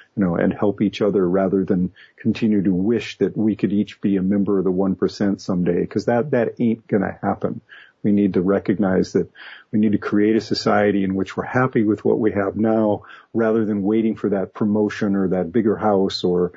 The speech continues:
these things that, that allow us to remain unsatisfied right now, praying that someday we'll, we'll be satisfied. It's, it's get ourselves satisfied now with what we have, 'cause it's,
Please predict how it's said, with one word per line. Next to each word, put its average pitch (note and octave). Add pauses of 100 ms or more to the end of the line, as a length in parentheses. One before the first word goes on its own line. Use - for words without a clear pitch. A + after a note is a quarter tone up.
(280)
these F#2
things G2+
that, F#2
that A2
allow G2
us F#2+
to -
remain F#2+
unsatisfied G2
right F#2
now, G2
praying A2
that F2+
someday G2
we'll, F#2
we'll G2+
be G#2
satisfied. F#2
It's, - (300)
it's -
get B2+
ourselves C3+
satisfied F#2+
now A2+
with F#2+
what F#2
we F2
have, F#2
'cause B2
it's, -